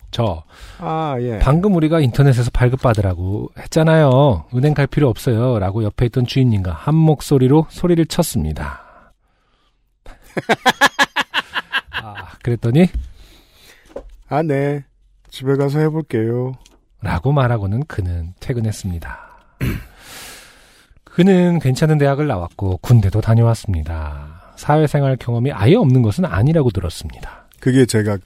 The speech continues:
Speaker 2: 사회생활에서 깨달은 김정진 씨도 당연히 알고 계실 중요한 이슈입니다. 진짜 이상한 사람은
Speaker 1: 음흠.
Speaker 2: 사회생활을 십 년 해도 이십 년 해도 이렇게 삽니다.
Speaker 1: 음.
Speaker 2: 네.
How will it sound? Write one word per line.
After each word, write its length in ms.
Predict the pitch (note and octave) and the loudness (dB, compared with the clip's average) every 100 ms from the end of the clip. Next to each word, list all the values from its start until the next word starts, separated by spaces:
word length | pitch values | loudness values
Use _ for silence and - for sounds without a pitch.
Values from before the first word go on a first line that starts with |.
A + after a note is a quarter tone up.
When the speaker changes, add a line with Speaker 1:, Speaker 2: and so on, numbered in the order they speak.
| _ | _
Speaker 2:
사회생활에서 640 | - D3 D3+ C#3 C3 A#2+ | 0 2 2 2 2 0
깨달은 600 | - C3+ C3 A2 C3 D3 - _ _ _ _ | 0 0 0 -2 -4 -6 -16 _ _ _ _
김정진 400 | - B2 D3 C#3+ | -4 2 2 2
씨도 180 | C3+ C#3 | -2 -2
당연히 320 | - B2 C#3+ | 0 2 4
알고 240 | A#2 A2 G#2 | 2 0 -2
계실 480 | F#2 - D#2+ G2+ C3 | -6 -8 -10 -10 -12
중요한 500 | - F#2 G#2+ C#3 E3 | -12 -6 -4 -4 -6
이슈입니다. 640 | F#2+ - C#2+ B1+ - - _ _ _ _ - - - - - _ _ _ | -10 -14 -18 -20 -20 -20 _ _ _ _ -20 -20 -20 -20 -20 _ _ _
진짜 420 | - - C3+ A#3 | -14 -12 -4 -2
이상한 380 | D3+ F#2+ A#2 A#2+ | 0 2 2 2
사람은 500 | G#2 D#2 F#2+ F#3 D#2+ | 2 -2 -4 -6 -6
Speaker 1:
음흠. 420 | A#2 A2 A2 B2 C3 - _ _ | -4 -2 -2 -4 -6 -12 _ _
Speaker 2:
사회생활을 540 | - E3 F3+ C#3 C3 | 0 2 4 4 2
십 260 | F3 - B3 | 0 -2 -2
년 200 | C4+ B3+ | 0 0
해도 140 | A3 | 0
이십 220 | A#2+ G2+ C3+ | 0 0 2
년 200 | C#3+ A#2 | 2 2
해도 460 | G2 D#3+ G#2 C#2 - - | 0 0 -2 -6 -12 -4
이렇게 280 | B2 - | -2 -2
삽니다. 560 | D3+ C#3+ G3+ G3+ A#2 - - | -4 -4 -2 -2 -2 -4 -6
Speaker 1:
음. 420 | G#2+ F#2+ D#2+ C#2+ - - | -6 -6 -8 -14 -16 0
Speaker 2:
네. 460 | B2+ G2 D2+ C#2 | 2 2 -2 -10